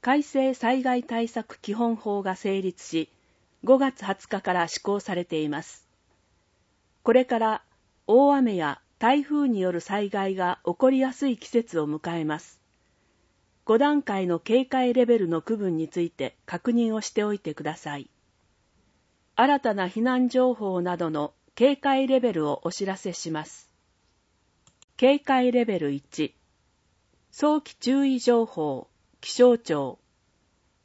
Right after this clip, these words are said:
今後、気象状況悪化の恐れ。警戒レベル二、大雨洪水高潮注意報、気象庁。気象状況悪化。警戒レベル三、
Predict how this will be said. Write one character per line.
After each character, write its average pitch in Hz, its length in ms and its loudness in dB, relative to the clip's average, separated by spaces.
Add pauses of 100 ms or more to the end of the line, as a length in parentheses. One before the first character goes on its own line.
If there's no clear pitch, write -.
今 262 260 6
後、 233 340 0
気 - 140 -12
象 294 220 0
状 294 220 0
況 160 340 -2
悪 156 120 -8 (100)
化 220 140 0
の 196 180 0
恐 185 220 -4
れ。 151 200 -6 (1160)
警 285 220 6
戒 285 320 2
レ 262 120 2
ベ 233 160 0
ル 147 180 -2
二、 160 280 0 (1040)
大 277 280 6
雨 233 220 0
洪 208 300 -2
水 190 280 -4
高 254 300 -2
潮 233 300 0
注 226 280 -2
意 226 120 -2
報、 143 420 -6 (140)
気 - 120 -12
象 240 220 6
庁。 143 460 -8 (640)
気 - 140 -10
象 277 240 6
状 262 220 4
況 151 360 0
悪 143 100 -12 (140)
化。 - 200 -2 (1120)
警 285 240 2
戒 269 300 2
レ 262 140 4
ベ 233 140 2
ル 151 100 -2
三、 156 380 -6